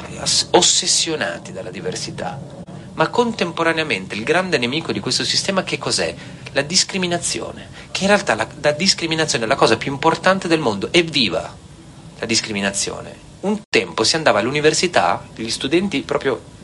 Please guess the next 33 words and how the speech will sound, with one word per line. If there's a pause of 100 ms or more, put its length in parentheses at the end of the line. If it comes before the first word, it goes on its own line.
dall'anglosfera (340)
andavano
all'università
per
imparare
a
discriminare. (440)
Cosa
vuol
dire
discriminare?
Dividere, (1000)
separare (140)
ciò
che
è
giusto
da
ciò
che
non
lo
è. (2750)
Ci
sono,
esistono
le
cose
giuste
e
le
cose
sbagliate.